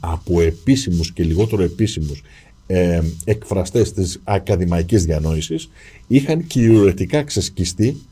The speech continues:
να γράφουν σε όλα τα επίπεδα, είτε από άποψη κοινωνιολογίας, είτε πολιτικής οικονομίας, είτε πολιτικής, είτε νομικής σκέψης, ότι η δημοκρατία πλέον δεν μπορεί να ταπεξέλθει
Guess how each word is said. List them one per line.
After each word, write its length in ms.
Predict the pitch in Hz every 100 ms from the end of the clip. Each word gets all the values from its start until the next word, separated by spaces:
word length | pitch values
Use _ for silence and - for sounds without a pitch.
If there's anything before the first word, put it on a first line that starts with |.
| - - - -
να 180 | 92
γράφουν 560 | 95 120 165 151 80 67 - _ _ -
σε 180 | -
όλα 200 | 202 254
τα 80 | 220
επίπεδα, 480 | - 82 73 71 90
είτε 380 | 131 127 139 131 -
από 180 | 120
άποψη 220 | 123 123 -
κοινωνιολογίας, 800 | 131 123 123 120 117 113 110 120
είτε 100 | 117
πολιτικής 420 | 117 113 - 127
οικονομίας, 600 | - 123 110 113 95 78
είτε 180 | 104 120
πολιτικής, 560 | 123 117 113 123 113 -
είτε 220 | 160 147
νομικής 380 | 117 98 87 90
σκέψης, 480 | - 78 - 82 - - - -
ότι 240 | - 131 123
η 20 |
δημοκρατία 680 | 120 120 113 107 101 185 170
πλέον 340 | - 80 87 -
δεν 420 | 110 139 240 254
μπορεί 320 | 208 143 143
να 120 | 131
ταπεξέλθει 640 | 87 80 82 - 76 -